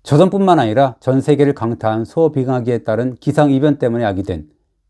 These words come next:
대기근의 시대가 막을 내리고 있었던 시기였습니다. 마침 대동법의 확대 시행으로 각 지방에서 나라에 바치던 공물을 쌀로 통일을 했죠. 그러자 대동법 시행으로 바닷길과 한강의 포고를 통해서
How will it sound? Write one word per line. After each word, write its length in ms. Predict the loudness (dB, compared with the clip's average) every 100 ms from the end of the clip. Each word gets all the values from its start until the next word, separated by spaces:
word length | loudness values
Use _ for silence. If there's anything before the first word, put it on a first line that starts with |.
| _
대기근의 680 | 0 0 0 -2 0 -2
시대가 560 | -4 -4 -2 0 -2 -4 _ _ _
막을 300 | 0 2 2
내리고 320 | 2 0 -2
있었던 420 | -2 -4 -2 -2 -2
시기였습니다. 720 | -4 -4 -4 -4 -6 -6 -10 _ _ _ _ _ _
마침 320 | 0 2 4 4
대동법의 600 | 2 0 2 2 2 2
확대 340 | -4 -2 -2
시행으로 560 | 0 -4 -4 -4 -6 -10 _
각 220 | _ -8 -4
지방에서 760 | 0 2 2 0 -4 -4 -8 _ _ _ -2
나라에 340 | 2 2 0
바치던 380 | -2 -4 -6 -6
공물을 480 | -4 -2 0 -2 0
쌀로 360 | 0 2 0
통일을 340 | -2 -2 -4 -4
했죠. 320 | -8 -10 -10 _ _ _ _ _ _
그러자 340 | -2 2 2
대동법 480 | 2 2 2 2 0
시행으로 680 | 2 2 2 0 -2 -4 -6 -10
바닷길과 600 | -6 -4 -6 -4 -4 -4 _ _
한강의 540 | 0 2 4 4 2
포고를 320 | 0 -2 -2 -2
통해서 540 | -8 -6 -2 -4 -4